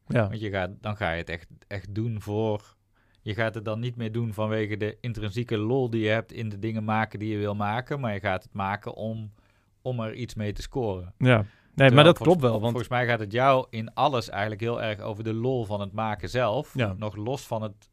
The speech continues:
Speaker 2: het effect wat het sorteert.
Speaker 1: Ja, ja, precies. En we hadden het net over dat schrijven. Dat is, tijdens het schrijven is dat leuk. En dat vind ik, maar dat heb ik, ik weet niet hoe, of ik, of ik dat al goed snap of hoe, en hoe lang ik dat snap.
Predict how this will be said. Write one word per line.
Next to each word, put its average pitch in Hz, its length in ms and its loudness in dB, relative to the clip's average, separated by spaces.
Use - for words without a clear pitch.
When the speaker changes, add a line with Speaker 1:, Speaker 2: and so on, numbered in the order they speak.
Speaker 2:
het - 280 -8
effect - 420 -6
wat 98 160 -10
het 90 140 -16
sorteert. 92 460 -12
Speaker 1:
Ja, 143 320 2
ja, 107 260 -2
precies. - 520 -8
En - 120 -4
we 110 60 0
hadden 113 120 2
het 113 240 -2
net - 20 0
over 110 160 0
dat 107 140 -2
schrijven. 113 380 0
Dat 110 160 -6
is, - 260 -6
tijdens 120 320 4
het 104 160 -2
schrijven 117 400 0
is 113 80 -6
dat 107 140 -2
leuk. 107 280 2
En 117 100 0
dat 120 160 2
vind 123 160 0
ik, 117 160 -6
maar 104 120 0
dat 110 100 4
heb 123 140 0
ik, - 220 -6
ik 104 140 -14
weet 107 120 0
niet 107 140 0
hoe, 110 160 -4
of - 280 -10
ik, 117 80 -8
of 107 220 -12
ik 107 100 -4
dat 107 160 -4
al 107 120 -2
goed - 260 -4
snap 110 360 0
of 101 180 -6
hoe, 104 180 -4
en 107 160 0
hoe 101 160 2
lang 113 220 2
ik 104 140 -6
dat 101 180 -6
snap. 104 340 -4